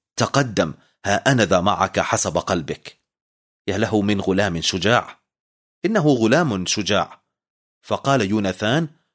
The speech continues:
"هو ذا نحن نعبر إلى القوم ونظهر أنفسنا لهم." ثم إنه قال في العدد العاشر: "إن قالوا هكذا، صعدوا إلينا، نصعد، لأن الرب قد دفعهم ليدنا، وهذه هي العلامة لنا."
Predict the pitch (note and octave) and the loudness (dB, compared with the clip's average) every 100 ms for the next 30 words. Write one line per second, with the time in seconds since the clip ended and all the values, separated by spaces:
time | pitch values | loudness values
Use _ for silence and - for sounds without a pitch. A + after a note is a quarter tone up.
0 | _ _ - C3 A#2 A#2 A2+ D#3 - - | _ _ 0 4 4 4 4 2 0 -2
1 | B2+ A2 B2 A2 A2 A2+ A#2 C#3+ A#2+ G2+ | -2 0 0 0 2 2 2 2 2 2
2 | - A#2 A2 A2 - - G#2+ G#2+ E3 A#2 | 2 2 2 -2 -8 -6 -2 2 2 2
3 | G#2+ A2+ A2+ B2+ A#2+ F#3+ G3 C#3+ G2 F2 | 0 2 2 0 0 0 2 2 2 0
4 | - F2 C2 _ _ _ _ _ _ _ | -2 -6 -10 _ _ _ _ _ _ _
5 | _ - G#2+ A#2 C3 F#2+ G2 - G#2 E2+ | _ -8 0 2 2 0 -2 2 2 2
6 | - E2 G#2 C3 G2+ E2+ F2+ - F#2+ - | -2 -2 0 0 0 0 0 0 -2 -4
7 | _ _ _ _ - C3+ - F#3+ G3+ D3 | _ _ _ _ -6 -4 2 2 4 2
8 | C3 D#3 A2 F2+ D#2+ - - - A#2 E3 | 2 0 0 -2 -2 -6 -4 -2 2 2
9 | D3+ D#3 C#3 C#3+ A#2+ F2 F2+ F2+ - - | 2 0 0 2 0 0 -4 -6 -18 -20
10 | - C#3+ G3+ - E2 E2+ - _ - G#2+ | -10 -2 2 2 0 -4 -6 _ -4 0
11 | D3 D#3+ D3+ - D#3 D3 - D#3 C3 C#3+ | 2 2 4 2 2 0 2 0 0 0
12 | D3 B2+ B2+ C#3 A#2 A2 A#2+ A2+ G2 D2+ | 2 2 2 2 2 4 2 2 0 -2
13 | - _ _ - D#2+ D#2+ F#2+ F2+ F2 F2 | -6 _ _ -10 -6 0 0 0 -4 -2
14 | A#2+ G#2 E2 E2 F#2 C#3 G2+ E2+ F#2+ E2+ | 0 0 0 0 2 2 2 -2 -2 -2
15 | E2 - | -4 -8